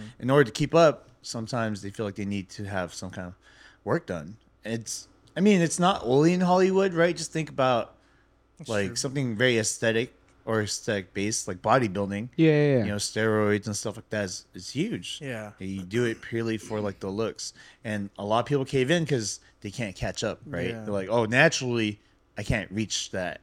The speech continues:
Speaker 1: level.
Speaker 2: Yeah.
Speaker 1: So therefore, I'm gonna inject <laughs> myself with
Speaker 2: There's a lot of
Speaker 1: some
Speaker 2: people on
Speaker 1: hormones.
Speaker 2: gear, I think, with
Speaker 1: Yeah,
Speaker 2: that
Speaker 1: yeah,
Speaker 2: stuff.
Speaker 1: exactly. I mean,
Speaker 3: Mm-hmm.
Speaker 1: n-, now people are more open to admitting that they are.
Speaker 2: Yeah.
Speaker 1: Yeah, versus back then.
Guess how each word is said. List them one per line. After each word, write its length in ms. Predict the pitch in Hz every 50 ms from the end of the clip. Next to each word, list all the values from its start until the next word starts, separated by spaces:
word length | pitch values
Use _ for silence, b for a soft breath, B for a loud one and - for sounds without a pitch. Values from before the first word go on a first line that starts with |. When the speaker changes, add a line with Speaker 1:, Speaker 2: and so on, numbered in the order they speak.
| _ 98
Speaker 1:
level. 380 | 101 104 101 85 85 82 80 135
Speaker 2:
Yeah. 300 | 131 120 107 95 87 98
Speaker 1:
So 160 | - - - 107
therefore, 500 | 101 110 107 - - 107 98 92 90 -
I'm 180 | 92 98 95
gonna 340 | 90 98 92 92 87 85 80 - _ -
inject 300 | 110 98 110 107 - -
<laughs> 80 | 113
myself 360 | - - - - 104 - - -
with 220 | 98 87 85 - _ -
Speaker 2:
There's 120 | 208 190
a 40 | 160
lot 120 | 170 175
of 60 | 170
Speaker 1:
some 80 | 160 160
Speaker 2:
people 100 | 143 143
on 80 | 123 123
Speaker 1:
hormones. 140 | 123 113
Speaker 2:
gear, 260 | 123 127 123 123 120 117
I 40 |
think, 340 | 113 - 131 120 117 113 - _
with 120 | - 123
Speaker 1:
Yeah, 100 | 156 180
Speaker 2:
that 60 | 180 180
Speaker 1:
yeah, 140 | 180 165 127
Speaker 2:
stuff. 240 | 101 120 131 123 117
Speaker 1:
exactly. 380 | 117 113 147 165 180 - 147 151
I 40 |
mean, 160 | - 147 139 135
Speaker 3:
Mm-hmm. 60 | 151 160 160
Speaker 1:
n-, 60 | 151
now 180 | 147 156 175 190
people 220 | - 220 208 170 165
are 80 | 147
more 300 | 131 127 127 131 131 120 -
open 360 | 110 117 123 147 143 156 147
to 280 | - - 127 117 110 104
admitting 480 | 95 95 98 98 101 101 107 113 117 110
that 320 | 104 98 90 82 - -
they 120 | - 87
are. 300 | 87 85 85 92 104 127
Speaker 2:
Yeah. 400 | 139 120 117 113 107 98 95 95 101 -
Speaker 1:
Yeah, 140 | - 95 85
versus 340 | 82 98 104 - - 107 95
back 240 | 101 98 92 - _
then. 280 | 98 90 92 107 143